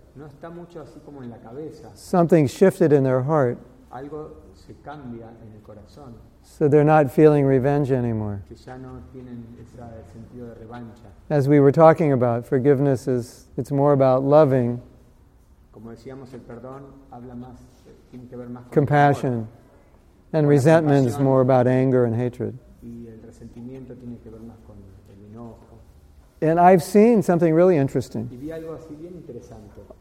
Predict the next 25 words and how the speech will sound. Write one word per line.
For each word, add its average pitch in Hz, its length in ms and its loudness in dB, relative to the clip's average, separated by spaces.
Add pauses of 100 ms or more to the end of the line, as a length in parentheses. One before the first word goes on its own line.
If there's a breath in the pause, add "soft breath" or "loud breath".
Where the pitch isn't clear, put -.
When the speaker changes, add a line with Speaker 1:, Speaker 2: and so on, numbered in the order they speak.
Speaker 2:
Uh, 147 360 0
in 185 180 2
the 208 80 4
workshop, 185 720 2
we 165 240 2
read 165 420 6 (160)
stories 170 720 6
of 135 120 0
how 143 180 2
people 147 400 0
have 135 180 0
forgiven 127 640 0
very, 156 260 2
in 135 200 0
very 147 260 4
difficult 127 460 0
situations. 117 800 -6
Speaker 1:
En 123 80 -18
el 120 80 -20
taller 139 300 -18
vimos 156 340 -18
así - 180 -20
como 151 180 -20
las 139 120 -20
personas 143 440 -20